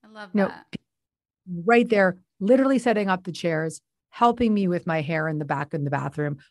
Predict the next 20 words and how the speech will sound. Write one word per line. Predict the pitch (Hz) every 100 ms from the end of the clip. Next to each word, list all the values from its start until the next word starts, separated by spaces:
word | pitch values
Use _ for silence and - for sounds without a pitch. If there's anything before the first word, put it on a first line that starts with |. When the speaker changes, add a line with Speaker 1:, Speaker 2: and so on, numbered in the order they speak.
| -
Speaker 2:
whatever | 202 - 220 220 233
it | 196
took. | 202 185
And | 185
now | 175 175
she | 170 - 170
is | - 160 147 _ _ -
me-, | 170 185
running | 196 185 220 214 175
my | 170 165
membership, | 156 175 185 - - 92 _ _ _ _ -
you |
know, | 180 160 190 214 240
my, | 185 175
my | 185 185
number | 180 180 185 185 196
one | 180 170 170 _ _ - 214
content | - 180 170 - 165 -
collaborator. | - 160 151 160 156 143 - 113 - - - -
Like, | 190 180